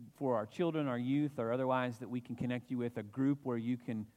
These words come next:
connect with other people and, and belong, we certainly want to connect you in any way that we can. And so if you'll take a moment and fill that out, we desire to get you connected to the life of our family here at First Baptist. Also, let me say this.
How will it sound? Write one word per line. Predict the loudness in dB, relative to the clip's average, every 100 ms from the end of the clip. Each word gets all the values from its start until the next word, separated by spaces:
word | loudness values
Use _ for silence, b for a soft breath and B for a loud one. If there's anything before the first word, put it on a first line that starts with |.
| b _
connect | -2 0 0
with | -2
other | -4 -2
people | -2 -2 0 -2
and, | -2 -6 -10
and | -6
belong, | -2 0 0
we | -2 -6
certainly | -6 -6 -4
want | -4 -6
to | -4
connect | -2 -2 -2 -4
you | -4
in |
any | -2 -2
way | -4
that | -6
we | -8
can. | -6 -6
And | -6
so | -8
if | -8
you'll | -6
take | -4 -2
a |
moment | -2 -2 -2
and | -6
fill | -4 0
that | 0
out, | 0 -2 -6 b b _
we | -4 -2 -2
desire | -4 -2 0 2 0 -4 -6
to | -6 -6 -8 -14 _ _ _ -2
get | -2 -2
you | -4
connected | 2 2 2 0 -4
to |
the | 0
life | 4 4 2
of | -2 -2
our | 0 0 -2 _ _ _ _ 0
family | 2 2 0
here | -2
at | -4
First | -2 -4 -2
Baptist. | 0 2 0 -4 2
Also, | 2 2 0 0
let | 0
me | -2
say | -2 0 2
this. | 4 2 0